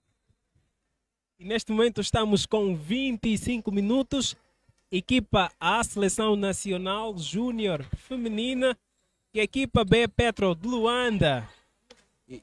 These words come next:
Speaker 2: exatamente, aqui estamos a acompanhar a segunda jornada.
Speaker 1: Esta segunda jornada do campeonato, em, ou campeonato não, do torneio Paulo Bunze.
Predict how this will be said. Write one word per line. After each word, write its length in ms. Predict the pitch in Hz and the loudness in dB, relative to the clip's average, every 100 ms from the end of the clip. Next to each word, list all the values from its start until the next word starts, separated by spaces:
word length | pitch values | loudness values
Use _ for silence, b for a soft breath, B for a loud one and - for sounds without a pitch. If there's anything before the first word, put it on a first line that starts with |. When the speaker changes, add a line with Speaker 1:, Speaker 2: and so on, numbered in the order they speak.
| - | -8
Speaker 2:
exatamente, 680 | 139 143 135 120 120 131 127 113 107 110 | -6 -4 -6 -6 -6 -6 -6 -8 -8 -8
aqui 300 | 110 - 135 | -10 -8 -6
estamos 280 | 123 143 123 | -6 -6 -4
a 60 | 120 | -4
acompanhar 520 | 123 113 117 127 123 | -6 -6 -4 -2 -2
a 100 | 107 | -4
segunda 320 | - 127 123 | -6 -6 -4
jornada. 540 | 107 110 110 127 147 131 _ _ _ _ _ _ _ _ _ _ _ _ _ _ _ _ - | -4 -6 -4 -4 -4 -8 _ _ _ _ _ _ _ _ _ _ _ _ _ _ _ _ -8
Speaker 1:
Esta 360 | 190 208 - 202 | 0 2 2 0
segunda 360 | - 190 240 196 | -2 -2 0 2
jornada 520 | 190 214 214 170 139 - _ _ _ _ _ - | 2 2 2 4 0 -4 _ _ _ _ _ -4
do 120 | 180 | -4
campeonato, 1000 | - 240 226 214 208 226 208 - 151 123 107 _ _ _ _ _ | 0 -2 2 4 4 2 -2 -2 -2 -4 -8 _ _ _ _ _
em, 680 | - 175 160 143 131 117 113 110 _ _ - | -4 -2 -2 -4 -8 -10 -12 -16 _ _ 0
ou 120 | 175 | 2
campeonato 520 | - 254 262 269 277 | 2 2 4 4 6
não, 260 | 254 202 151 | 4 2 0
do 180 | 156 277 | 0 0
torneio 400 | 254 226 254 240 | 0 0 2 0
Paulo 280 | - 269 277 | 0 0 0
Bunze. 460 | 233 247 208 147 | 0 0 0 -2